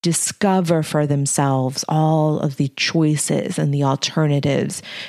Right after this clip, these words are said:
to whatever it is that they want to accomplish. We help them find awareness around the tools that they already have within them. And yes, the tools that they'll need to accomplish that goal.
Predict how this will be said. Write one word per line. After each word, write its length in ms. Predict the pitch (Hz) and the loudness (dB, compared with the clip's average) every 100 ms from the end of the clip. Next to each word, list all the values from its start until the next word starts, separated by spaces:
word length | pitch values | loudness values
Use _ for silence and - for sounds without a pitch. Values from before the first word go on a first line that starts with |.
| - - | -8 0
to 220 | 170 147 | 2 0
whatever 480 | - 165 156 156 165 | 0 2 2 2 2
it 100 | 151 | 2
is 120 | 147 | 0
that 100 | 151 | 2
they 100 | 143 | 2
want 320 | 139 139 131 | 2 0 0
to 120 | - | -2
accomplish. 840 | 139 - - 165 - - 185 - - - - - - | -4 -4 -4 -4 -6 -6 -6 -8 -10 -20 -20 -10 -2
We 80 | 170 | 0
help 220 | 180 - | 0 0
them 160 | 160 | -2
find 560 | 147 - 185 170 180 165 | -2 -4 0 2 4 2
awareness 680 | 156 143 151 147 151 156 147 | 2 2 2 2 2 0 0
around 400 | 143 147 147 143 | 0 0 0 0
the 80 | |
tools 400 | 147 - 165 156 | -2 -2 -2 0
that 120 | 151 147 | -2 0
they 120 | 143 | 0
already 480 | 135 127 143 254 220 | 0 0 0 2 2
have 280 | 139 135 | 0 0
within 340 | 143 131 220 240 | -2 0 2 2
them. 280 | 90 82 185 - - - - | 0 -2 -4 -6 -12 -6 -2
And 460 | 302 269 240 240 | 2 2 0 -2
yes, 340 | 226 202 226 - | -2 0 0 0
the 140 | 214 | -2
tools 360 | - 208 196 196 | -2 0 0 0
that 140 | 175 | 0
they'll 160 | 165 151 | 0 0
need 500 | 147 165 247 247 - | 2 2 2 2 0
to 60 | |
accomplish 520 | 151 - 147 - - - | -2 -2 -4 -4 -4 -4
that 200 | - - | -8 -10
goal. 340 | - - 214 | -10 -10 -14